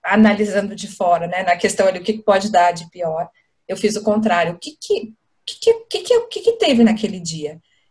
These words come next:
E aí eu enxerguei meus recursos, que conscientemente no re-, na, na vida toda eu não, não tinha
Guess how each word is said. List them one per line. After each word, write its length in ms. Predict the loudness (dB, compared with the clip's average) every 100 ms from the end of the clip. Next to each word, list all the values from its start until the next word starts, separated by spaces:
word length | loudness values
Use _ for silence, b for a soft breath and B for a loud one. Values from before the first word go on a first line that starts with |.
| -4
E 100 | 2
aí 200 | 2 4
eu 160 | 4 4
enxerguei 540 | 4 2 4 6 6
meus 240 | 6 2 0
recursos, 1000 | -2 -2 -6 -8 -10 -12 -12 -14 -16 -18 _ -20
que 100 | 0
conscientemente 960 | 6 6 6 6 6 4 2 0 2
no 80 | 4
re-, 140 | 4
na, 280 | 2 -2 -6
na 160 | -6 -8
vida 340 | -6 0 0
toda 280 | 2 0 4
eu 100 | 6
não, 260 | 6 2 -4 -4
não 200 | -4 -4
tinha 340 | -10 -10 -10